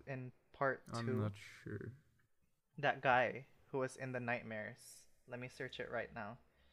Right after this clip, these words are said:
Speaker 1: Um,
Speaker 2: So, yeah.
Speaker 1: they had a spin-off planned for, what was that? Let me just,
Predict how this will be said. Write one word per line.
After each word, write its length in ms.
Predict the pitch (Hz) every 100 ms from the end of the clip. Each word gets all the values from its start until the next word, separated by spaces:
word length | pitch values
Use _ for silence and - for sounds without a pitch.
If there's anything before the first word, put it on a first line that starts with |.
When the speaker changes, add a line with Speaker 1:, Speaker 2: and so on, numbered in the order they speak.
| _ _ _ _ _ _ - _ _ - _ _ - 131
Speaker 1:
Um, 460 | 127 120 120 113 123 - _ _ _ _ _
Speaker 2:
So, 120 | -
yeah. 200 | - - - - _ _ _
Speaker 1:
they 240 | - 139 143
had 220 | 147 147
a 60 | 147
spin-off 560 | - 151 131 135 - -
planned 560 | - 135 120 117 120 - - -
for, 840 | 127 123 123 120 117 - - 139 _ _ _ _ _ _ _ _ _ _ _ _ - - - - _ _ _ _ _ _ -
what 140 | 139 160
was 120 | 175
that? 200 | 185 196 - _ - - - - - - - _ _ - - - - - - - - - - _ - - -
Let 180 | 139 135
me 200 | 139 139
just, 500 | 143 82 156 - -